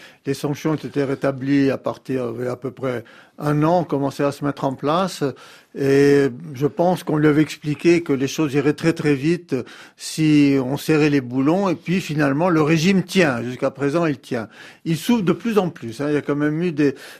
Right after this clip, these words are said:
ben, il y a une déclaration, par exemple, du ministre de pétrole qui dit, « En ce moment, c'est plus dur que du temps de la guerre Irak-Iran. » Ça veut dire que vraiment les Iraniens souffrent, les dispositifs de,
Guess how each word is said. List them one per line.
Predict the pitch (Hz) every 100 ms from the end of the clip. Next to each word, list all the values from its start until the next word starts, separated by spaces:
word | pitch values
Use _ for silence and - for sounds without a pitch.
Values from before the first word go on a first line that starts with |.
| _
ben, | 139 135
il |
y | 139
a |
une | 131
déclaration, | 135 139 147 139 - 175
par | 139
exemple, | 135 127
du | 131
ministre | 147 156 131
de | 139
pétrole | - 131 165 185
qui | 180 -
dit, « | 120 147 185 - - - _ -
En | 156
ce | - 147
moment, | 147 165 185
c'est | -
plus | 180 170 190
dur | 151 233 277 -
que | 180
du | 143 170
temps | 208 214
de |
la | 175 151
guerre | 175 185
Irak-Iran. » | 160 185 202 175 175 165 113
Ça | - 123
veut | 123
dire | 147 175 -
que | 123 - - - -
vraiment | 139 151 180
les | 185 143 139 127
Iraniens | 147 143 143 147 147
souffrent, | - 190 214 190 143 127 - - -
les | 123 139
dispositifs | 131 160 - 170 156 165 175 185 143 123
de, | 147 135